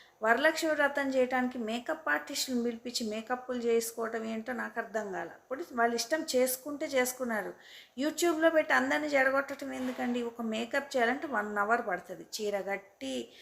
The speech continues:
ఆ, ఈ అంత హెయిర్ స్టైలింగ్ చేసుకొని, నగలు వేసుకొని, ఇవన్నీ చేసుకొని, కానీ ఇంట్లో పిండి వంటలన్నీ చేసుకునే స్త్రీకి మేకప్ చేసుకునే టైం ఉంటుందా అండి?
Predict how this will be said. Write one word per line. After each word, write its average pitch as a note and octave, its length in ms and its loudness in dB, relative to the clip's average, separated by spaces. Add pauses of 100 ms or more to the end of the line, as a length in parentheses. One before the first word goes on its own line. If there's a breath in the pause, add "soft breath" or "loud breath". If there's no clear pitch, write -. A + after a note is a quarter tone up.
(300 loud breath)
ఆ, G#3+ 200 2
ఈ F#3+ 560 -4
అంత F#3+ 300 -4
హెయిర్ G#3 300 -2
స్టైలింగ్ F#3+ 540 -2
చేసుకొని, G#3+ 1000 -4
నగలు F#3+ 340 -2
వేసుకొని, F#3+ 560 -6
ఇవన్నీ G3 680 -8
చేసుకొని, F3+ 720 -8 (420 loud breath)
కానీ C4+ 200 4
ఇంట్లో C#4 500 4 (100)
పిండి C4 240 -2
వంటలన్నీ C4+ 960 0 (100)
చేసుకునే B3 480 2
స్త్రీకి C4 760 -4
మేకప్ C#4 580 0
చేసుకునే C4 600 2
టైం B3+ 380 0
ఉంటుందా C#4 380 4
అండి? C4 340 2